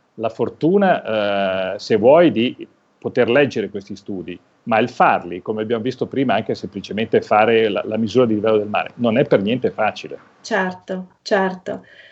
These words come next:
Speaker 2: Chiaro che quando poi si vedono questi grafici e si ha la fortuna di avere qualcuno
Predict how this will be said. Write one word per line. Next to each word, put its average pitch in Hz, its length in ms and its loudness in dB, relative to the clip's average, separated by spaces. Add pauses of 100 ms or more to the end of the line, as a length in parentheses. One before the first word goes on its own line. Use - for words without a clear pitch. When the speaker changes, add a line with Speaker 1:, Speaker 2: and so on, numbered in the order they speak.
(140)
Speaker 2:
Chiaro 240 280 6
che 240 180 0
quando 226 460 2
poi 202 600 0
si 247 160 -10
vedono 202 440 -2
questi 220 260 -6
grafici 202 560 2
e 190 40 2
si 208 160 -4
ha 220 60 6
la 220 140 4
fortuna 220 480 -4
di 190 120 0
avere 196 300 2
qualcuno 202 680 0